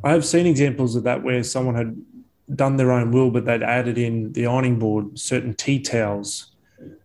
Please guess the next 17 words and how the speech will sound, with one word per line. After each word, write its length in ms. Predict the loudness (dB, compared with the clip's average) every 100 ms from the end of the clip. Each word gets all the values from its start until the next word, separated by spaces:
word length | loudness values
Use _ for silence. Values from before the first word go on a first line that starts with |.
| -6
a 80 | -2
certain 340 | -2 -2 -2
chair, 580 | 0 4 6 6 4 2
and 180 | 0 -2
certain 320 | -4 -4 -8
cutlery, 680 | -2 -2 0 0 2 2
and 120 | 2 2
all 120 | 4
those 220 | 2 2
sorts 240 | 0 -2
of 80 | -2
things. 340 | 2 4 4 2
And 340 | 2 -2 -4
as 220 | -2 0
you 100 | 0
said, 300 | 2 2 2
that, 200 | 0 -4